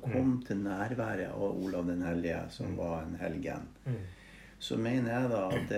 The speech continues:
Speaker 2: er litt undervurdert da, det her med pilegrimsturen, at, at man kanskje skulle tatt det mer inn over seg med Olav den hellige, sånn at det her har jo blitt en hellig vei, en,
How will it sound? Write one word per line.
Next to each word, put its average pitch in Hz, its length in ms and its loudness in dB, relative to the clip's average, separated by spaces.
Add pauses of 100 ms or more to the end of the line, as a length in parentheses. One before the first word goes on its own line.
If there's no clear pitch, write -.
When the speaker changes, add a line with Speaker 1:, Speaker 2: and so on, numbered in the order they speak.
Speaker 2:
er 101 60 2
litt 113 540 -4
undervurdert 143 960 6
da, 71 180 -2
det 80 100 -6
her 85 140 -4
med 85 180 0
pilegrimsturen, 92 680 -2
at, 85 100 -4 (720)
at - 160 -8
man 101 180 2
kanskje 101 320 -4
skulle - 180 -10
tatt 107 180 -2
det 101 100 2
mer 107 260 2
inn 127 340 6
over 82 220 0
seg 82 220 -4
med 80 160 -2
Olav 85 340 2
den 85 140 2
hellige, 87 480 2
sånn 87 300 -4
at - 360 -8
det 95 80 -4
her 107 200 -2
har 127 80 4
jo 123 60 4
blitt 120 520 -2
en 82 140 -6
hellig 90 440 0
vei, 78 420 -2
en, 90 200 -2